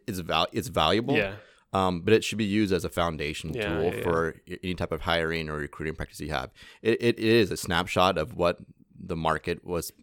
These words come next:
Speaker 1: was paying for that particular position, but it doesn't stress the value that, that p-, that role may bring to your, to your organization. So, and now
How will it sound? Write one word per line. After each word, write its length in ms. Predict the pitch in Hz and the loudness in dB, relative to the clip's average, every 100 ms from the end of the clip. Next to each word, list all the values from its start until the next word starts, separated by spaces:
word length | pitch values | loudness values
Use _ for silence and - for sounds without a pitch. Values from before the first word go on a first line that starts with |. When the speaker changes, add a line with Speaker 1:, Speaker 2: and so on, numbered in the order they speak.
| - | -14
Speaker 1:
was 200 | 80 - | -12 -8
paying 260 | - 82 78 | -4 -4 -2
for 80 | |
that 140 | 78 - | -4 -4
particular 380 | - - 80 73 | -8 -8 -8 -10
position, 600 | - 90 104 - 82 101 _ - - _ _ | -10 0 0 0 -6 -8 _ -20 -20 _ _
but 120 | 98 | 0
it 80 | 92 | 2
doesn't 280 | 104 98 - | 2 0 -2
stress 420 | - 98 90 - | 0 4 4 2
the 140 | 90 | -4
value 420 | 92 82 80 78 76 | 0 2 2 0 0
that, 300 | 73 76 - _ _ _ _ _ - | 0 0 -4 _ _ _ _ _ -4
that 240 | 78 76 | -2 -2
p-, 120 | 87 85 | -4 -4
that 160 | 90 78 | -2 -2
role 240 | 85 82 | 0 0
may 220 | 80 76 | 0 -2
bring 300 | 71 71 69 | -4 -6 -8
to 120 | 65 69 | -8 -8
your, 240 | 64 62 - _ | -8 -10 -18 _
to 80 | - | -8
your 100 | 69 | -6
organization. 540 | 71 65 65 65 64 | -6 -8 -8 -8 -8
So, 320 | 65 87 80 - - - - | -4 -2 -2 -4 -14 -16 -6
and 120 | 95 | -2
now 140 | 92 | -2